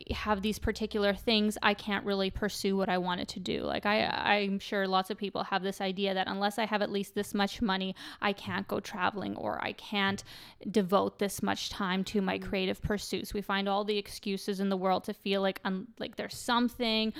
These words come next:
Speaker 1: whether it's money, whether it's a relationship, whether it's the amount of time we have, that unless these things get fixed, we can't do what we actually want.
Speaker 2: Right.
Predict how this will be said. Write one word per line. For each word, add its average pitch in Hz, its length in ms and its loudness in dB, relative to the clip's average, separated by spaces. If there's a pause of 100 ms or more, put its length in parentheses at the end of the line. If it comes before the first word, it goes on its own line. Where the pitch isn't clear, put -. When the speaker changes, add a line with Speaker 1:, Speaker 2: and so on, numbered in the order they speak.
(140)
Speaker 1:
whether 196 260 2
it's 196 160 -2
money, 220 400 6
whether 196 260 2
it's 190 140 -4
a 196 60 -4
relationship, 208 840 -2
whether 196 180 0
it's 190 140 -4
the 202 80 -2
amount 190 200 -2
of - 80 -14
time 208 320 0
we 202 120 2
have, 190 320 2 (340)
that 202 180 4
unless 202 340 2
these 208 220 0
things 202 280 0
get - 200 -2
fixed, 269 600 0 (260)
we 208 240 4
can't 196 300 0
do 202 160 6
what 190 160 2
we 190 100 2
actually 180 440 -2
want. 185 440 -2 (260)
Speaker 2:
Right. 185 400 -8